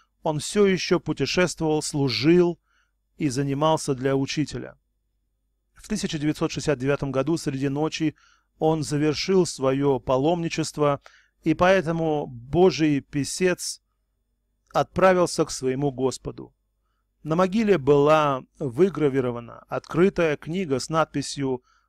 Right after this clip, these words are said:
«Аминь, аллилуйя, слава».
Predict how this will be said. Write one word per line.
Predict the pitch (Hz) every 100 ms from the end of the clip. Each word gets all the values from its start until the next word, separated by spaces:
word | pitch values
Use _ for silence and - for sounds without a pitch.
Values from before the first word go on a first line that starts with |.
| _
«Аминь, | - 139 139 180 196 190
аллилуйя, | 165 135 131 131 151 151 139 131
слава». | - - 127 127 120 113 113